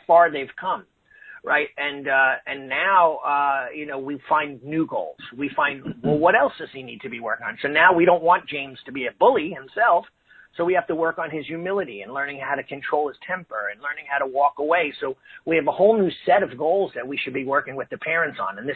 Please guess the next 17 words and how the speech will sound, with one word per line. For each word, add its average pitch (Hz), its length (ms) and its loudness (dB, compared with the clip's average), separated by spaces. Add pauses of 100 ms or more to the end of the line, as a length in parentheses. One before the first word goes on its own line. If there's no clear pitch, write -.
is 127 140 -2
important, 127 520 0 (640)
right? 139 260 8
And, 131 300 0
uh, 127 320 6
you 139 80 2
know, 131 100 0
that's 131 220 4
what 113 140 -6
you 127 100 -4
had 110 220 -6
said, 131 240 0
which 135 180 -8
are 123 100 -8
those 117 180 -6 (120)
three 131 240 0
points. 151 400 0